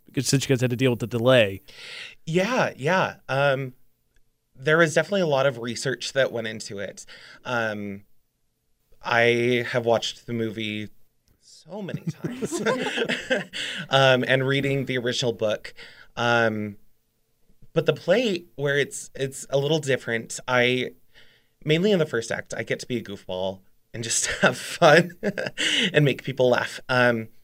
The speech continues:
Speaker 2: and then during intermission is sort of when I get to switch gears and, and become a little bit more serious about everything.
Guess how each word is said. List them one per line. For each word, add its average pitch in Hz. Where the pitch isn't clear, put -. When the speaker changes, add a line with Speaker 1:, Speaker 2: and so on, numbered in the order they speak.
Speaker 2:
and 139
then 127
during 131
intermission 123
is 110
sort 120
of 117
when 117
I 110
get 104
to 110
switch -
gears 107
and, 101
and 92
become 127
a 131
little 117
bit 101
more 101
serious 98
about 101
everything. 101